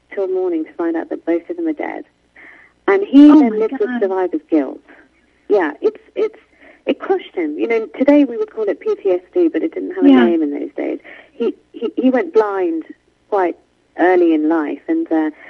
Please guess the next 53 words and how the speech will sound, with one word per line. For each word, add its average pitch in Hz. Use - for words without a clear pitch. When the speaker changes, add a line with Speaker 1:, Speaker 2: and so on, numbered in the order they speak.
Speaker 1:
whenever 226
anybody 294
tried 196
to -
sympathise 320
with -
him, -
he 349
would 339
just -
roar 165
with 147
anger 143
at -
them, 139
saying, 151
"Do 160
not 147
pity 151
me, 135
you 143
know, 143
God 175
spared 156
me 147
that -
day, 151
it's 151
only 151
right 143
he 151
took 156
the 156
light 147
from 147
my 143
eyes." 135
So, 381
you 240
know, 233
there, 247
there, 233
there's 240
a 262
personal 262
connection 370
there. 175
But 254
there 247
is 247
another 262
young 202
man 156